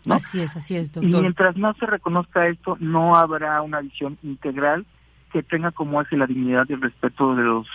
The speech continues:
Speaker 1: migrantes,
Speaker 2: De
Speaker 1: de
Speaker 2: los
Speaker 1: los
Speaker 2: derechos
Speaker 1: derechos
Speaker 2: humanos.
Speaker 1: migrantes.
Speaker 2: Así es, doctor.
Speaker 1: Sí.
Speaker 2: Pues, lamentablemente se nos termina el tiempo, pero creo que es, eh, evidente que es un tema que hay que seguir explorando.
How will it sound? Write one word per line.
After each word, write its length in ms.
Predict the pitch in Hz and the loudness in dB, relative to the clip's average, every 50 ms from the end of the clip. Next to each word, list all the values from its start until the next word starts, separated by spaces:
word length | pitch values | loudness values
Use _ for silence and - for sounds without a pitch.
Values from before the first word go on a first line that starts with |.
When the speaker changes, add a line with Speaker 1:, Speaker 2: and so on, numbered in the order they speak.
| - - | -4 0
Speaker 1:
migrantes, 420 | 117 120 113 120 110 110 - - | 2 4 4 4 4 2 0 -4
Speaker 2:
De 120 | - 170 175 | -6 -4 -2
Speaker 1:
de 60 | 175 | 0
Speaker 2:
los 100 | 170 180 | 0 2
Speaker 1:
los 100 | 120 120 | 4 4
Speaker 2:
derechos 300 | - 160 170 139 143 123 | 4 2 2 0 0 -2
Speaker 1:
derechos 80 | 117 170 | 0 0
Speaker 2:
humanos. 260 | 170 151 139 143 139 | 0 0 0 0 -2
Speaker 1:
migrantes. 140 | 131 - _ | -4 -8 _
Speaker 2:
Así 260 | - 170 147 - 214 202 | -10 -8 -4 -2 0 0
es, 120 | 208 196 | 2 0
doctor. 280 | 208 208 - 247 233 202 | 0 0 2 2 2 2
Speaker 1:
Sí. 60 | 190 | 4
Speaker 2:
Pues, 220 | 226 214 214 - - - - - - - | 2 0 0 -2 -8 -18 -18 -18 -8 -2
lamentablemente 840 | 190 202 208 202 202 202 190 233 254 294 285 233 226 214 - - 240 | 0 2 2 2 2 0 0 2 2 4 4 4 2 0 -2 -4 -4
se 100 | - 220 | -2 0
nos 140 | 190 160 | 0 0
termina 280 | - - 165 185 190 202 | 0 0 0 2 2 0
el 80 | 202 196 | 0 -2
tiempo, 200 | 214 180 208 196 | -2 -2 -2 0
pero 260 | - 190 175 180 175 | 2 4 4 4 4
creo 320 | 151 - 175 202 196 196 | 2 0 0 0 -2 0
que 280 | - 208 185 175 180 190 | 0 2 2 4 4 2
es, 140 | 190 190 - | 0 -2 -2
eh, 280 | 175 170 165 156 160 151 | -2 -2 -2 -2 -2 -2
evidente 640 | - 180 170 160 170 156 180 185 190 190 190 196 190 | 0 0 0 2 2 2 2 2 2 2 0 -2 -4
que 100 | - 185 | -2 -4
es 100 | 175 - | -2 0
un 180 | 190 185 185 185 | 2 2 2 2
tema 300 | - 180 180 185 180 175 | 0 0 2 2 0 0
que 120 | - 180 | 0 0
hay 60 | 180 | -2
que 140 | - - 190 | 0 -2 -2
seguir 340 | - 180 165 143 160 185 185 | 0 0 0 2 2 2 2
explorando. 720 | 202 196 - - 175 165 151 165 175 185 190 190 220 233 | 2 0 -2 -2 -2 0 2 2 2 2 2 2 2 0